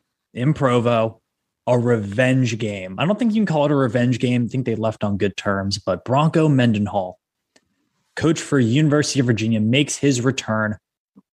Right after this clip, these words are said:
to Provo, Utah to face B Y U. Virginia, who is six and two on the season,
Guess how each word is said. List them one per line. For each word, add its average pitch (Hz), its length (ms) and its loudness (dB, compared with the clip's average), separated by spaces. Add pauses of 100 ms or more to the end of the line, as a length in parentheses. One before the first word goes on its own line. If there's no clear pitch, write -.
(200)
to 170 380 0
Provo, 156 460 0
Utah 117 520 0
to 107 160 -6
face 127 260 0
B 127 220 0
Y 113 160 2
U. 104 420 -2 (380)
Virginia, 127 640 2 (640)
who 139 160 2
is 107 140 -2
six - 440 0
and 196 160 2
two 147 300 0
on 131 200 2
the 139 100 0
season, 107 500 -2